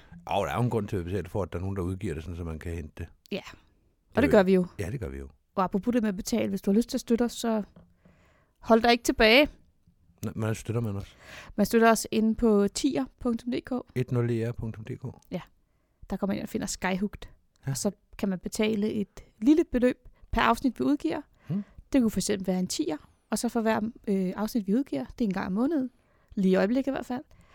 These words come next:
Speaker 2: så bliver der trukket en tier fra ens
Speaker 1: Okay.
Speaker 2: konto.
Speaker 1: Ja.
Speaker 2: Det, det er ret simpelt.
Speaker 1: Så det koster, øh,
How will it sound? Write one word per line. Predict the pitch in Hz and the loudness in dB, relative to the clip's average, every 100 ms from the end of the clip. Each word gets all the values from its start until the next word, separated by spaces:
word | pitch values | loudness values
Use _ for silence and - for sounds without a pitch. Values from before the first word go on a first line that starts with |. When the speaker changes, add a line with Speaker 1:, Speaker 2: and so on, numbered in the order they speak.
| - - | -20 -20
Speaker 2:
så | - - | -16 -10
bliver | - 202 | -2 -2
der | |
trukket | - 202 190 190 | -2 -2 -2 -2
en | |
tier | - - - - _ _ _ _ _ - | -6 -8 -12 -16 _ _ _ _ _ -12
fra | - | -8
ens | 208 | -6
Speaker 1:
Okay. | - | -4
Speaker 2:
konto. | - - - - - - _ _ _ - | -6 -6 -12 -16 -20 -20 _ _ _ -4
Speaker 1:
Ja. | 214 | 0
Speaker 2:
Det, | |
det | 240 | 6
er | 240 | 6
ret | 208 - | 6 0
simpelt. | 180 196 - _ _ _ _ _ _ _ _ _ | -6 -10 -14 _ _ _ _ _ _ _ _ _
Speaker 1:
Så | 127 | -2
det | 135 | 0
koster, | 135 131 131 135 120 | 2 2 2 0 0
øh, | 110 107 101 95 | 2 0 -2 -4